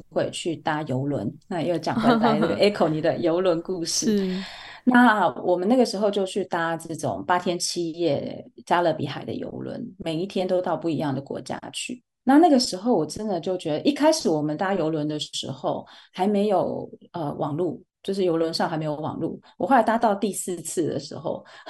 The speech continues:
Speaker 1: <laughs> 邮轮上已经有那个你可以付费的无线网路了。那我们那个时候就有这样的一个经验的时候，就让我有种感觉就是，哇，世界很大欸。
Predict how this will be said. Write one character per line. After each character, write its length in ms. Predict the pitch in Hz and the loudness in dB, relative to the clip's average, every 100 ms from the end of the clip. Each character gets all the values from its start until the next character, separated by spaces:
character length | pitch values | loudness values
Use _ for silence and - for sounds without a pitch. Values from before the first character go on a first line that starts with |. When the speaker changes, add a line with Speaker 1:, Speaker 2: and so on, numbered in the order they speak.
| 185 | -6
Speaker 1:
<laughs> 480 | - 202 - - - | -2 -2 -4 -10 2
邮 140 | 190 | 6
轮 120 | 190 190 | 8 6
上 160 | 220 | 4
已 60 | 156 | 2
经 180 | 170 180 | 0 0
有 400 | 135 90 69 - | 0 0 -4 -6
那 120 | - 160 | -6 -2
个 180 | 143 | -2
你 120 | 143 151 | -2 0
可 100 | 170 | 0
以 20 | |
付 160 | 170 | 0
费 220 | 160 165 143 | 0 0 0
的 100 | - | -2
无 100 | 147 | -4
线 220 | 165 151 | -2 -2
网 180 | 135 - | -4 -6
路 180 | - - | -8 -10
了。 80 | - - _ | -18 -20 _
那 380 | 226 254 226 202 - _ | 2 4 4 0 -8 _
我 120 | 185 | 4
们 80 | 208 | 6
那 80 | 302 | 8
个 100 | 269 | 6
时 140 | 190 | 4
候 120 | 214 | 2
就 400 | 208 196 143 76 - _ - | 2 2 2 -2 -10 _ -4
有 120 | 151 | -2
这 120 | 170 | 4
样 80 | 254 | 4
的 60 | 202 | 4
一 40 | |
个 80 | 190 | 2
经 220 | 190 185 | -2 -2
验 100 | 196 | -2
的 80 | 151 | -2
时 100 | 160 | -2
候， 60 | 175 | 0
就 100 | 240 | 4
让 160 | 247 | 4
我 120 | 156 | 4
有 120 | - 165 | 2 -2
种 200 | 180 185 | -4 -4
感 180 | 156 | -2
觉 140 | 127 - | -2 -4
就 160 | 180 | -6
是， 200 | 180 180 - - - _ | -4 -6 -6 -14 -20 _
哇， 240 | 240 254 175 | -2 -2 0
世 160 | 269 | 2
界 160 | 247 208 | 4 4
很 160 | 151 - | 4 2
大 420 | 233 196 135 - | 2 2 -2 -8
欸。 180 | - | -14